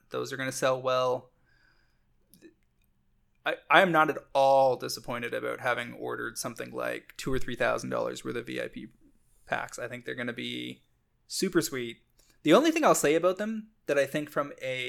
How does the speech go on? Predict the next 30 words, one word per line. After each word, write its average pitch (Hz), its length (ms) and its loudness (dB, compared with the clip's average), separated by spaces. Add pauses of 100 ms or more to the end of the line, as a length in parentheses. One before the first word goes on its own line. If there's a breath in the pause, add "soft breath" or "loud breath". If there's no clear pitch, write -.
experience 127 720 -8
perspective 156 580 -4
is 156 100 -8
not 160 220 -4
so 165 120 0
hot 170 320 0 (440)
is 147 560 0 (600)
if 139 160 -2
you 208 160 -6
spend 165 760 -4 (200)
three 165 300 -4
hundred 147 380 -2
and 131 560 -6
sixty - 540 -4
or 131 80 -4
so 127 260 -2
dollars 120 600 -2
on 120 600 -4 (800)
collector 156 400 2
boosters, - 600 -12 (120)
you 143 120 -8
get 143 120 4
to 156 80 4
open 131 220 2
twenty-four 143 640 12
boosters. - 540 -8 (560)
And 143 120 0
it's 135 120 0
a 135 140 0
longer, 147 880 0